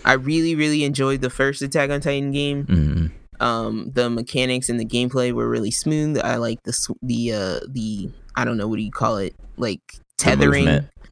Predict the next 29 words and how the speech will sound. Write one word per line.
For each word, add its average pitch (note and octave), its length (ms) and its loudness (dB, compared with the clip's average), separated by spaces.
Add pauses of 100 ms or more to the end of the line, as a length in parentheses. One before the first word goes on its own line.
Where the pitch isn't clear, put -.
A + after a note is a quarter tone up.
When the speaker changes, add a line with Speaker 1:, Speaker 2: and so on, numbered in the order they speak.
Speaker 2:
Yeah. C#2 320 2
Speaker 1:
'Cause C#3+ 120 4
it's D3 140 0
not D#3+ 200 10
Speaker 2:
The F#2+ 100 6
Speaker 1:
really D2+ 100 4
Speaker 2:
traversal. - 140 6
Speaker 1:
swinging. A#2+ 420 2 (240)
Yeah. B2+ 440 2 (1200)
It - 40 -4
was D3 180 0
really D3+ 160 2
smooth, C#3+ 320 2
and B2+ 220 2
that C3 100 4
was, B2+ 180 2
I C3 120 8
played C#3 220 0
that B2+ 120 4
on B2 140 2
PlayStation B2 580 0
four. A#2+ 420 0 (260)
Speaker 2:
Mm. E2 300 0
Speaker 1:
Um, A#2+ 540 4
Attack D#3+ 480 4
on G3 100 2
Titan F3 320 2
two D#3 500 0
was C3 640 2